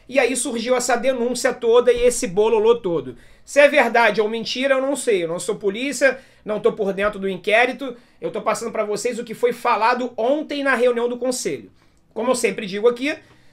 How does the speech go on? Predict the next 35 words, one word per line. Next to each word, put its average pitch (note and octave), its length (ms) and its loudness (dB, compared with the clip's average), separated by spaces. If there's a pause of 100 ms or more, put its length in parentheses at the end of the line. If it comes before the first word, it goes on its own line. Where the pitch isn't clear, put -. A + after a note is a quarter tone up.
(200)
eu F#3 120 0
acho G3 160 0
que A#3 80 -8
você, C#4+ 440 2
torcedor, B3+ 580 2
você A3+ 320 -4
sócio, B3 440 2
tem B3 120 -6
direito A#3+ 260 2
a A#3+ 40 -2
saber A#3+ 460 -2
tudo F4 240 2
o - 20 -4
que D#4+ 80 2
acontece C#4+ 440 2
sobre A#3 200 -4
o - 20 -18
Fluminense. B3 560 -6 (400)
Então, C#4 240 2
essa D4 360 2
é C#4 60 8
a C#4 80 0
notícia B3+ 440 -4
da A#3 120 0
reunião A3+ 320 -2
do A3 80 -8
Conselho A3 340 -4
Deliberativo G#3 680 -4
com A#3 200 -4
o A#3 40 -8
presidente G#3+ 440 -6
Mário G#3+ 220 -2
Bittencourt G#3+ 560 -8 (320)
de A3 180 -4
ontem. E3 420 0